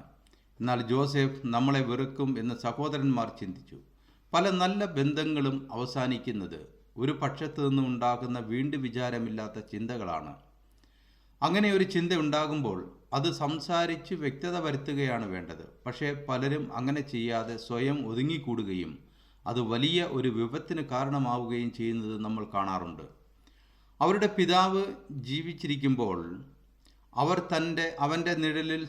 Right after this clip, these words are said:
സുരക്ഷിതരായിരുന്നു. എന്നാൽ ഇപ്പോൾ യാക്കോബ് മരിച്ചു. സഹോദരന്മാർ ജോസഫിനെ ഭയപ്പെട്ടു. കുറ്റബോധമുള്ള മനസാക്ഷി മനുഷ്യരെ നിരന്തരമായ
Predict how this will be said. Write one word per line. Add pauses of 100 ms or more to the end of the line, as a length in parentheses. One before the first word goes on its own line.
സുരക്ഷിതരായിരുന്നു. (420)
എന്നാൽ (220)
ഇപ്പോൾ (200)
യാക്കോബ്
മരിച്ചു. (420)
സഹോദരന്മാർ (100)
ജോസഫിനെ
ഭയപ്പെട്ടു. (720)
കുറ്റബോധമുള്ള (120)
മനസാക്ഷി (180)
മനുഷ്യരെ
നിരന്തരമായ